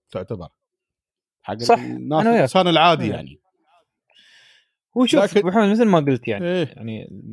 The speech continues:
Speaker 2: كمواصفات تكفي.
Speaker 1: إيه،
Speaker 2: لكن
Speaker 1: تكفي
Speaker 2: في
Speaker 1: وزين.
Speaker 2: الأخير
Speaker 1: لكن اللي يش-،
Speaker 2: إيه.
Speaker 1: اللي،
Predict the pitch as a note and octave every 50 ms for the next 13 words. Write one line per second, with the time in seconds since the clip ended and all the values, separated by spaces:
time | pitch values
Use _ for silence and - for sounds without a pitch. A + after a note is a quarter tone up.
0 | G#2+ - - - _ _ _ _ _ _ _ - C#3+ C#3+ D#3 F3 G3 G3+ - G#3
1 | F#3 - A#3 A#3+ B3 A#3+ _ - C4+ - - - - - - _ _ _ _ _
2 | _ _ _ _ _ _ _ _ _ - G#3+ D4 E4 D4 D4+ D4 - - D#4+ D#4+
3 | D#4 D4 A3+ D4+ E4 E4 D4+ B3+ B3 A3+ G3+ G3 - - _ - - C3 D#3 D3+
4 | - F#3 - - D#3 D3+ D#3 C#3+ - F3 E3+ D#3 C#3 C3 C#3+ C#3+ C#3+